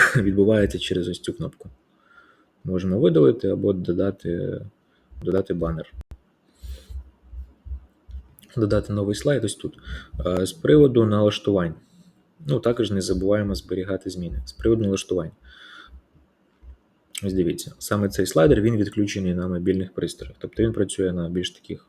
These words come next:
е, все ще більше мобільних пристроїв. Ось. М, ми можемо тут, от, все, що нам потрібно, це, в принципі, е, вказати правильно ширину та висоту.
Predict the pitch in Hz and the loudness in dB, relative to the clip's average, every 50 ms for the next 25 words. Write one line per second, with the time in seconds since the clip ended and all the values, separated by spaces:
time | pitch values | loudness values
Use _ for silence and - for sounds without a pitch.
0 | _ - - - 92 - - - - - _ 113 107 - _ _ _ - - 110 | _ -18 -16 -14 -14 -14 -14 -16 -20 -20 _ -20 -20 -20 _ _ _ -4 -4 -4
1 | 107 - - 101 101 98 101 - - 95 90 90 90 90 90 - - - - - | -4 -4 -6 -2 0 0 0 0 -4 -6 -4 -4 -4 -4 -4 -6 -8 -10 -10 -10
2 | - - - - - - _ _ _ - - - - - _ _ _ - - - | -12 -8 -8 -8 -8 -8 _ _ _ -20 -20 -20 -20 -20 _ _ _ -10 -10 -10
3 | - _ _ - - - _ _ _ _ - - 170 175 175 175 175 175 170 165 | -12 _ _ -20 -20 -20 _ _ _ _ -10 -8 -6 -4 -4 -4 -4 -4 -4 -4
4 | - 156 - - _ _ _ _ _ _ _ _ _ _ _ _ _ _ _ - | -6 -8 -10 -14 _ _ _ _ _ _ _ _ _ _ _ _ _ _ _ -4
5 | 107 107 110 107 107 98 98 98 92 90 87 - - 92 85 - _ _ _ - | -2 0 2 2 2 2 2 2 0 -2 -4 -2 -2 -2 -2 -2 _ _ _ -6
6 | - - - - _ _ - - - - - 143 139 - 127 120 117 117 - - | -6 -6 -6 -8 _ _ -18 -16 -14 -4 -2 -2 0 0 0 0 0 0 0 -2
7 | - 107 110 104 185 160 - - - - 113 113 107 104 101 101 - - 113 117 | 0 0 0 2 2 0 0 -2 2 4 6 6 8 6 4 2 0 0 0 0
8 | 117 - - - - 101 92 95 - _ _ _ _ _ _ _ _ - 104 95 | 0 -2 -4 0 0 0 0 0 -4 _ _ _ _ _ _ _ _ -6 -4 -4
9 | 95 95 95 - - - _ - 98 98 101 98 - - 87 - - 98 95 90 | -2 -4 -4 -6 -8 -10 _ 0 2 4 4 2 2 0 -2 0 2 2 4 4
10 | 90 90 87 85 - - 101 113 151 175 190 180 143 110 - 110 110 104 98 95 | 2 2 0 -2 -2 0 2 2 2 2 2 2 0 2 0 0 2 2 2 0
11 | 92 - - 85 - - 90 90 | -2 -4 -6 -6 -6 -8 -10 -10